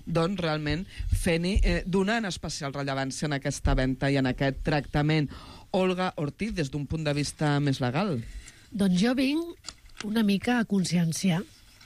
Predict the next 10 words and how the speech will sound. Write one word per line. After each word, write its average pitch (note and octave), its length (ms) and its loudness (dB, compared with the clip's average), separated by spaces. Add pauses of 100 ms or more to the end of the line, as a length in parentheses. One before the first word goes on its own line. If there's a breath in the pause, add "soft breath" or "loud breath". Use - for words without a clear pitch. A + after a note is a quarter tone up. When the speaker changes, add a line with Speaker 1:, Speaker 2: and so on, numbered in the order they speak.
(520)
Speaker 2:
perquè F#3+ 200 0
jo A3 120 4
mateixa G#3+ 400 2
m'he F3 120 2
conscienciat F#3+ 680 2
quan D#3+ 640 0
venia D#3 240 4
la F3+ 100 4
nostra F#3 240 2
entrevistada, F3+ 920 2